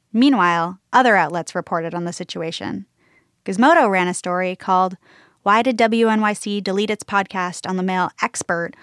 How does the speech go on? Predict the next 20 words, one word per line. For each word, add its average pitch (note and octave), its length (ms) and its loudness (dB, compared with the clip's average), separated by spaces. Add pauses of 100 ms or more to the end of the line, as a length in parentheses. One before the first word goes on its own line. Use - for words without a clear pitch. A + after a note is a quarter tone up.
(240)
on F#3+ 220 2
Women G3 260 -2
in F3 140 -4
Tech?" - 420 -12 (380)
And G3 120 -4
Gawker B3+ 400 2
posted G3 320 -6
a F#3 60 -8
piece F3+ 260 -8
called F3 360 -4 (420)
"Here's D4 300 0
the C#4 80 -6
Segment F#3+ 460 -2
W G#3 260 0
N G#3 80 2
Y G3+ 100 0
C F#3+ 220 -6
Pulled F3+ 380 -2
for G3+ 120 -8
Being F3+ 320 -4